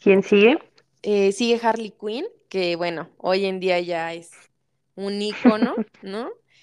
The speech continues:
Speaker 2: Eh, eh, eh, de ella es muy interesante porque todos los personajes que he mencionado nacieron en un cómic,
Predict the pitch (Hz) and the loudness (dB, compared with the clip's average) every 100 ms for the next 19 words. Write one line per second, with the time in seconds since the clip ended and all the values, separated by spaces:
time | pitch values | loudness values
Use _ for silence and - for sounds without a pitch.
0 | _ - 196 196 190 190 - 277 - 254 | _ -8 -2 0 0 0 0 -2 0 0
1 | 262 269 233 285 320 302 294 302 220 196 | 0 -4 -6 -6 -6 -6 -8 -8 -8 -8
2 | 190 190 196 190 185 202 226 214 - 175 | -8 -8 -10 -12 -6 -4 -4 -6 -8 -12
3 | 175 180 190 196 185 185 180 180 180 175 | -10 -10 -10 -8 -4 -4 -4 -8 -8 -8
4 | 170 175 185 185 180 175 - 185 175 180 | -6 -6 -6 -6 -8 -8 -6 -4 -4 -4
5 | 175 170 170 180 185 180 - 196 214 359 | -8 -10 -10 -8 -8 -4 0 0 0 -4
6 | - | -8